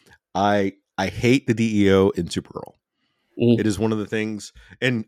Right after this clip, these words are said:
Speaker 1: I like the f-, stuff that it brings in, like the Martian Manhunter and everything else.
Speaker 2: Right.
Speaker 1: But I hate it at the core concept of it because it takes away from the power that is Supergirl.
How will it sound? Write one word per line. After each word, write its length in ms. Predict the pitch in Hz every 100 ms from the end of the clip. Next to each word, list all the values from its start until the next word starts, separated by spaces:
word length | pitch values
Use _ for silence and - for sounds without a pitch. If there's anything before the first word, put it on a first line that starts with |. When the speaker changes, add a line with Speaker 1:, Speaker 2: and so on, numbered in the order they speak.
| -
Speaker 1:
I 80 | 120
like 340 | 120 135 139 _ _
the 160 | 107 98
f-, 80 | - _ -
stuff 280 | - 117
that 80 | 113
it 80 | 92
brings 280 | 107 95 87
in, 300 | 131 76 - _ _
like 340 | 92 92 85 -
the 220 | 87 85
Martian 340 | 85 85 - 92
Manhunter 560 | 120 123 113 110 101 - - - - -
and 380 | 98 95 95 95
everything 400 | 95 98 92 92
else. 400 | 104 90 69 - -
Speaker 2:
Right. 180 | - - -
Speaker 1:
But 260 | 117 110 - 90
I 120 | 90
hate 420 | - - 123 117
it 180 | 127 - _ _ _ -
at 180 | 104 104
the 80 | -
core 340 | - 107 101
concept 540 | - 95 90 - -
of 120 | - -
it 100 | - _ - - - _ -
because 580 | 107 - 123 117 104 -
it 160 | 107 -
takes 380 | - 139 -
away 540 | 117 117 113 101 98 - _
from 380 | - 107 101 101
the 140 | 98
power 520 | 90 - 95 101 95
that 160 | 87 82
is 180 | 80 -
Supergirl. 480 | 78 - - -